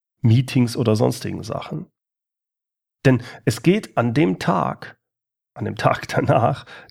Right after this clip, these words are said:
darum, das Gelernte zu reflektieren, ins Tun zu kommen und das Gelernte umzusetzen. Und das sollte man möglichst rasch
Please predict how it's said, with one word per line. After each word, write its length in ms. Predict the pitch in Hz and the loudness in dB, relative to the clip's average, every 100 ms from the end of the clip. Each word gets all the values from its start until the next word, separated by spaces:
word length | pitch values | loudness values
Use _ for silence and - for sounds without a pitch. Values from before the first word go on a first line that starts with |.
| - | 0
darum, 500 | 117 120 113 113 147 - | 2 2 0 -2 -2 -6
das 220 | - 123 - | 0 0 2
Gelernte 480 | 120 104 101 113 | 4 4 2 -4
zu 140 | - 131 | -6 -4
reflektieren, 840 | 127 - 139 127 - 131 - - | -2 -2 -4 -6 -2 -2 -2 -6
ins 260 | 117 - - | -6 -4 0
Tun 240 | 214 220 | 0 2
zu 180 | - 113 | -2 -4
kommen 300 | - 117 151 | 0 2 2
und 180 | 143 127 - - - | 0 -2 -4 -16 -2
das 180 | 131 - | -2 0
Gelernte 760 | 147 113 95 107 113 143 - _ | 0 2 0 0 -2 -4 -4 _
umzusetzen. 920 | 156 160 - 123 110 - - - - - _ _ _ _ _ _ _ _ _ - | 0 0 -2 -4 -4 -8 -8 -14 -16 -20 _ _ _ _ _ _ _ _ _ -2
Und 160 | 110 | 0
das 100 | 113 | 0
sollte 280 | - 143 139 | 0 0 2
man 280 | 123 131 135 - | 0 0 -2 0
möglichst 640 | 113 117 - 120 - - | 4 4 2 -4 -4 -6
rasch 520 | 107 104 - - - | -4 -4 -6 -8 -16